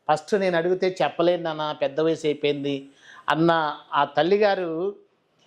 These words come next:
ఈ దినాన యేసుక్రీస్తు ప్రభువారి యొక్క ఉజ్జీవం కలిగి చక్కగా పాడింది.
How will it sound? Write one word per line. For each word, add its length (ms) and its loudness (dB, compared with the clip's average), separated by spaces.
ఈ 100 2
దినాన 640 0
యేసుక్రీస్తు 680 -2
ప్రభువారి 500 2
యొక్క 300 -4
ఉజ్జీవం 500 0
కలిగి 520 -2
చక్కగా 400 -4
పాడింది. 480 -2